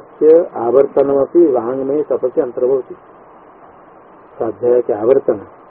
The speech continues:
शाखा का आवृत्ति, इसकी आवृत्ति, ये भी वांग्मय तप।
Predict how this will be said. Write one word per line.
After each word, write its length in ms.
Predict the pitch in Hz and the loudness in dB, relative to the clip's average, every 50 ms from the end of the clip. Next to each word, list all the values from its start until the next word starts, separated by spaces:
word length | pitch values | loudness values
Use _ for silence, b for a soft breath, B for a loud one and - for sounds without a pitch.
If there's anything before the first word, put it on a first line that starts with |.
| - - - - - - - | -20 -20 -20 -20 -18 -14 -12
शाखा 260 | 113 104 - 127 110 | -12 -10 -8 -8 -8
का 160 | - 113 107 | -8 -8 -8
आवृत्ति, 480 | 104 110 117 120 127 - - - - - | -6 -4 -2 -2 -2 -4 -8 -14 -16 -14
इसकी 360 | - - 107 - - - 120 | -12 -12 -12 -12 -8 -6 -6
आवृत्ति, 440 | 110 101 110 135 151 - - - - - - - - - - - - | -6 -4 -2 -2 -2 -4 -6 -16 -20 -20 -20 -20 -20 -20 -20 -14 -6
ये 100 | 110 113 | -4 -2
भी 140 | 123 143 143 | 2 4 4
वांग्मय 400 | 131 123 120 127 123 120 113 113 | 4 4 2 -2 -4 -6 -6 -8
तप। 280 | - - 107 - - | -8 -8 -8 -10 -10